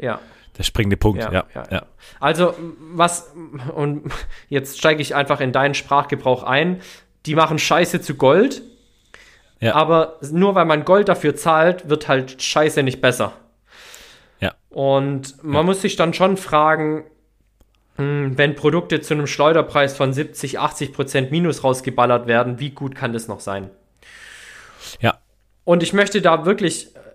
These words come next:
Speaker 1: ich, ich bin selber Konsument von einigen oder von Teilen der Produktpalette, ähm, aber da mal zum kritischen Hinterfragen anregen, weil man kennt andere Marken, da sind solche Rabatte nicht drin und ich meine, das ist dann vielleicht auch manchmal die bessere Wahl,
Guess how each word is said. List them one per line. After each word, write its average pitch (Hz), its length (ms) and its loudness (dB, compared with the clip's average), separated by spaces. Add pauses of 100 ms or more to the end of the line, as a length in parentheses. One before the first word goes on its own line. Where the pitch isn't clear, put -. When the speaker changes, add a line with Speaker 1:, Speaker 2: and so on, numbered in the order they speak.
(380)
Speaker 1:
ich, 151 220 -6
ich 151 300 -10
bin 170 120 0
selber 175 480 4
Konsument 175 680 2
von 151 180 0
einigen 151 640 0
oder 131 240 -4
von 131 640 -6
Teilen 165 440 2
der 131 120 2
Produktpalette, 139 960 -2 (580)
ähm, 139 420 0
aber 147 540 2
da 156 240 4
mal 170 260 2
zum 156 200 -6
kritischen 180 480 -4
Hinterfragen 151 600 0
anregen, 120 640 -4 (480)
weil 127 420 0
man 127 220 0
kennt 147 220 -2
andere 147 320 2
Marken, 131 360 2
da 127 100 2
sind 135 180 -4
solche 143 300 2
Rabatte 131 400 2
nicht 170 300 -2
drin 196 180 0
und 147 240 -4
ich - 280 -14
meine, 175 520 0
das 165 180 -8
ist - 180 -8
dann 156 140 -4
vielleicht 147 380 -4
auch 135 140 -4
manchmal 139 420 -4
die 127 80 -8
bessere 127 460 -4
Wahl, 110 380 -4